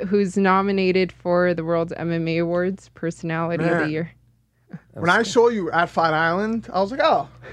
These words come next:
Speaker 2: Schmo's here." Like, I didn't know you were gonna be there. And, you know, obviously they're probably picking certain, you know,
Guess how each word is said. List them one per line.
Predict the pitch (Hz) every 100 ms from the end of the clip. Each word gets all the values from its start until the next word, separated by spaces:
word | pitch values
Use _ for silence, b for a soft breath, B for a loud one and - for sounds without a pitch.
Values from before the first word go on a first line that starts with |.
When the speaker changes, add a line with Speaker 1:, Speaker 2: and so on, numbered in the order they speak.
| B _ _
Speaker 2:
Schmo's | - - 320 440
here." | - 165 143 - b b b
Like, | 151
I | 190
didn't | 254
know | 214
you | 180
were | 160
gonna | 151 147
be | 170
there. | 156 147 196
And, | 170 185
you |
know, | 226 139 165 -
obviously | 160 170 185
they're | 156 139
probably | - - 165 156
picking | 139 214 196 139
certain, | 117 175 156 143 139 127 120 b b b b b _ _ _
you | -
know, | 135 117